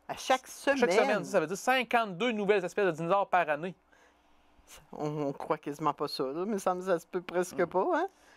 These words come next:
Speaker 2: C'est
Speaker 1: C'est beaucoup ?
Speaker 2: Oui, c'est, c'est beaucoup. Moi-même, quand j'ai lu le volume, je ne savais pas qu'il y avait autant de nouvel-, de nouvelles espèces de, de, de dinosaures. Ça, on se dit,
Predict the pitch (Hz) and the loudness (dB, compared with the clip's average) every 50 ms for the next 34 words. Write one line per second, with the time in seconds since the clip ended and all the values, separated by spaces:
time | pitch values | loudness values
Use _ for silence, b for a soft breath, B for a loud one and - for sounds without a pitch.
0 | B B B - - - 185 160 170 170 - - 311 381 539 523 - _ _ _ | B B B -6 0 0 0 2 0 -4 2 4 4 4 4 2 -4 _ _ _
1 | - - 151 175 - 143 123 - - 135 131 135 - - 202 170 151 180 190 202 | -4 0 0 0 0 -2 -8 -6 -4 -4 -4 -4 -4 -4 -4 0 2 2 2 2
2 | 247 233 220 165 151 156 151 160 160 139 151 160 214 220 185 143 147 135 - 160 | 0 0 0 -2 -2 -2 -2 -2 0 0 0 0 0 -2 -2 -2 -2 0 0 0
3 | 151 143 - 208 202 180 156 139 131 123 123 127 127 135 151 147 139 135 123 - | 0 0 0 0 0 2 4 4 4 4 4 4 2 2 2 0 0 0 0 0
4 | 175 151 135 143 143 147 156 156 165 143 131 135 143 147 170 180 151 151 - 180 | 0 0 0 0 0 -2 0 0 0 0 0 0 0 2 2 2 2 0 0 0
5 | 170 151 135 131 131 123 127 123 120 135 127 117 127 147 175 156 123 117 - 165 | 0 0 2 0 0 0 -2 -4 -2 0 0 2 4 2 2 2 -2 -6 -4 -4
6 | 151 131 117 117 147 170 143 | -4 -4 -4 -6 -6 -6 -6